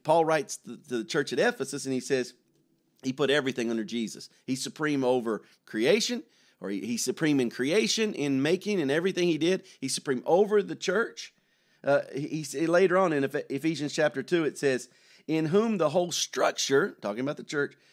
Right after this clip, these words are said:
"being joined together grows into a holy temple in the Lord." The Bible says that the church is growing, and Jesus is over the church.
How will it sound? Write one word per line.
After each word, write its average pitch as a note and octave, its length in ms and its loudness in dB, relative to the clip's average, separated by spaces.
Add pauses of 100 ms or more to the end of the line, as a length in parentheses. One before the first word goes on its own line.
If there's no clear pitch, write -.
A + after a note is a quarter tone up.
(280)
"being D#3+ 220 2
joined G3+ 360 2
together D#3+ 460 2
grows G3+ 540 2
into D#3+ 280 0
a C3 120 2
holy E3+ 440 0
temple C#3 640 -2 (440)
in C#3 140 2
the D3 100 0
Lord." - 260 0 (720)
The D3 140 -2
Bible G#3 340 2
says E3 280 -2
that - 280 -2
the C3+ 140 -2
church - 480 2
is D#3 320 0 (340)
growing, D3+ 680 2 (1080)
and G#2+ 400 -6 (200)
Jesus C3 480 -6
is A2 260 -10
over A2+ 300 0
the G#2 100 -8
church. - 480 -8